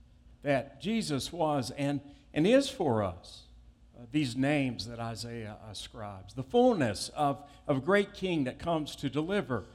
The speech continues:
God's people, uh, to the, the gift and place of life instead of, of death.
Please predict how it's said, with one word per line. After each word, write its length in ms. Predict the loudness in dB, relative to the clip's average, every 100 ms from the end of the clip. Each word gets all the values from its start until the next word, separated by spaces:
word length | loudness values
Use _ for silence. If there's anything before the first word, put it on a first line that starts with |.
| -20 -14 0
God's 400 | 2 2 0 -4
people, 480 | -2 -2 -4 -16 -20 _ -20 -20 -20 -20
uh, 140 | -20 -14
to 120 | -10
the, 260 | -10 -10 -14 -14
the 80 | -10
gift 360 | -6 -6 -6 -16
and 140 | -16
place 440 | -10 -4 -4 -4
of 160 | -8 -8
life 320 | -12 -12 -12 -12 -10
instead 440 | -10 -10 -10 -8
of, 140 | -8 -10 -20 -20 -20 -10
of 220 | -10 -8
death. 320 | -10 -10 -10